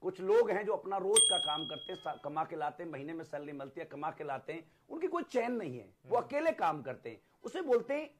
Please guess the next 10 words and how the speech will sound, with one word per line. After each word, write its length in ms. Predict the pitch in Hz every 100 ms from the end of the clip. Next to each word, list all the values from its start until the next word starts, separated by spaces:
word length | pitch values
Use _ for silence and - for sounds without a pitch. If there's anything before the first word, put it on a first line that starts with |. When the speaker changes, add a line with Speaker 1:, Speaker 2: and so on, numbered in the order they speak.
| -
Speaker 1:
individual, 500 | 233 233 294 254 269
अ, 880 | - _ _ _ 147 156 151 151 147
काम 320 | 170 214 240
करना, 260 | 214 208
मतलब 400 | 202 - 247 - -
active 320 | 202 - 294
income 280 | 262 180 156
करना। 340 | 117 101 92 -
Speaker 2:
हम्म, 100 | 135
हम्म। 180 | 123 117